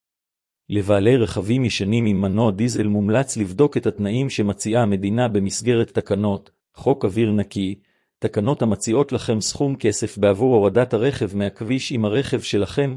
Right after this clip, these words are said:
הוא בעל מנוע דיזל אשר מזהם את האוויר, המדינה תיתן לכם מענק כספי בעבור הורדתו מהכביש ומסירתו לגריטה.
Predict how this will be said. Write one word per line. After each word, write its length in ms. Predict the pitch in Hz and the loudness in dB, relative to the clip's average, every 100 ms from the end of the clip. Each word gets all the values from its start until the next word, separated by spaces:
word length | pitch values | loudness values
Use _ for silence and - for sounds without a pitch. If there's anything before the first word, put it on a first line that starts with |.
| - | -6
הוא 140 | 123 | -4
בעל 280 | 98 113 127 | 0 2 2
מנוע 380 | 110 104 113 110 | 0 0 2 0
דיזל 380 | 104 120 120 117 | 0 -2 0 -2
אשר 280 | - 139 117 | -2 0 0
מזהם 420 | 101 104 123 139 | 0 0 0 -2
את 120 | - | 0
האוויר, 300 | 110 107 135 | 0 2 0
המדינה 460 | 113 95 101 123 135 | 0 0 -2 -2 -2
תיתן 360 | 110 - 151 | -4 0 0
לכם 280 | 135 - 107 | 0 -2 0
מענק 480 | 104 101 120 127 - | 0 0 -2 -4 -4
כספי 380 | 110 - - 104 | -4 -4 -4 -2
בעבור 380 | 95 101 117 123 | 2 2 4 4
הורדתו 460 | 104 95 - 139 | 4 2 2 2
מהכביש 600 | 127 101 - 120 147 - 127 | 2 -2 -4 -4 -4 -2 -4
ומסירתו 600 | 104 - 107 98 139 135 | -4 -2 -2 2 2 2
לגריטה. 600 | 120 104 98 92 82 | 2 0 -2 -2 -8